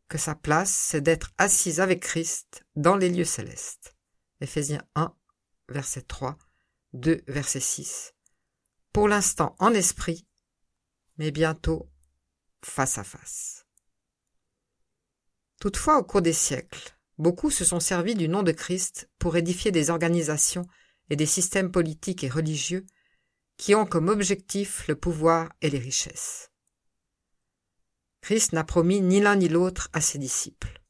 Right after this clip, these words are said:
Cette fausse chrétienté continue aujourd'hui à prospérer sous différentes formes.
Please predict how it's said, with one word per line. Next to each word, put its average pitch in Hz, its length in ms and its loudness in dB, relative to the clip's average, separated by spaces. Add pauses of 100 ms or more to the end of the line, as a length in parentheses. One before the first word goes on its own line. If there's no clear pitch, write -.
(800)
Cette 247 240 -2
fausse 269 320 4
chrétienté 185 640 -2 (340)
continue 202 380 2
aujourd'hui 202 400 4
à 190 60 4
prospérer 208 640 0
sous 160 180 -4
différentes 147 500 -6
formes. - 380 -12